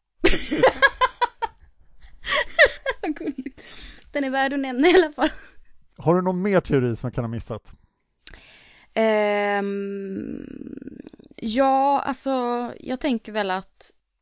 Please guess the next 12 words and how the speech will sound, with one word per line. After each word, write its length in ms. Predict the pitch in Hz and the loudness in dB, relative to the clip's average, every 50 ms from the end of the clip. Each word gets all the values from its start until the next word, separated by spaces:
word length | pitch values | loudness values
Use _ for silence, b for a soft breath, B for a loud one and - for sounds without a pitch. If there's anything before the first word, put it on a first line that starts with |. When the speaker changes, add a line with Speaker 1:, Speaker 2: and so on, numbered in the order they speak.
| _ - | _ -8
Speaker 1:
att 160 | 233 220 - | -8 -8 -6
det 60 | - | -6
då 120 | 233 214 214 | -4 -4 -4
inte 120 | 220 - | -4 -6
spelar 300 | - - - 220 202 - | -8 -10 -8 -6 -6 -6
så 220 | - - - 214 220 | -8 -12 -12 -10 -8
himla 260 | 214 214 190 185 196 | -8 -6 -6 -8 -10
stor 200 | - - 196 185 | -10 -10 -10 -10
roll 300 | 175 170 170 170 180 170 b b b b b b b b - | -8 -8 -10 -10 -12 -14 b b b b b b b b -18
över 140 | - 170 170 185 | -14 -12 -10 -6
hur 280 | 196 269 285 269 247 - | -4 -4 -4 -4 -4 -6
hon 320 | 226 208 190 185 185 175 | -6 -8 -8 -8 -10 -12